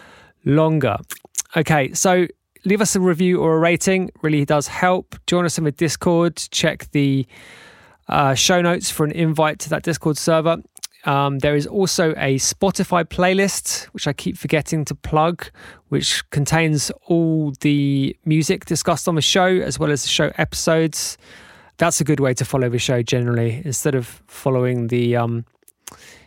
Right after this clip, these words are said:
you know, the actual show on Spotify, just follow the playlist and you'll get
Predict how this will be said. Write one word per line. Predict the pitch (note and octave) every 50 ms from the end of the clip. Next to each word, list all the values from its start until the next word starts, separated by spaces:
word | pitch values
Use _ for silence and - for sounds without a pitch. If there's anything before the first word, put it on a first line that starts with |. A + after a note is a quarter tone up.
| _ _
you | _ -
know, | A2+ A2 A2
the | A#2 B2
actual | A#2+ - - B2+
show | A2+ - C3+ B2
on | A#2 A#2
Spotify, | - - C#3 C#3 - - A#2+ A#2+
just | B2+ A#2+ -
follow | - C#3 B2+ A#2
the | A#2
playlist | A2+ - - B2+ A#2+ A#2+ A#2+ A#2 A2 -
and | - B2
you'll | A#2 A#2+ A#2+
get | A#2 - C3 B2 -